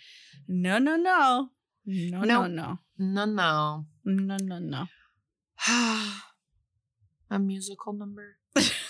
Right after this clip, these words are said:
Speaker 2: I'm sad. I want, I want, I want all of these musicals.
Speaker 1: I know. Don't worry. We'll get there. Magic. Yeah.
Speaker 2: I'm gonna say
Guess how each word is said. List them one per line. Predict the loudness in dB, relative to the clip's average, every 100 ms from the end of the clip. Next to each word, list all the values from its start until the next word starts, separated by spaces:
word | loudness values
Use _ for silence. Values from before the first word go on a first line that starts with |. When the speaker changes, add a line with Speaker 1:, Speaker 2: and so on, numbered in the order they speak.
| -14 -18 -18 -18 -18 -18 -20 -20 -20 -20 -20 -10 -6 -6 -2 4
Speaker 2:
I'm | 4 4 2
sad. | 2 4 4 6 6
I | 4
want, | 2 0 0 -2 -4 -8 -14 _ -8
I | -4 0
want, | 2 4 2 0
I | 0
want | 2 2 2
all | 2 2 0
of |
these | -2 -4 -4
musicals. | -8 -4 -4 -2 0 0 -2 -4 -2 -2 -2
Speaker 1:
I | -2 -2 -2
know. | -2 -2 -4 -4 -2
Don't | -2 0
worry. | 0
We'll | 0
get | -2 -2 -2
there. | -4 -4 -10 -20 -20 -20 -20 -4
Magic. | 2 6 6 4 -4 -8 -12 -16 -18 -20 -20 _
Yeah. | -4 0 4 4 2 -2 -14 -14 -2
Speaker 2:
I'm | 2 4
gonna | 2 2
say | 2 4 4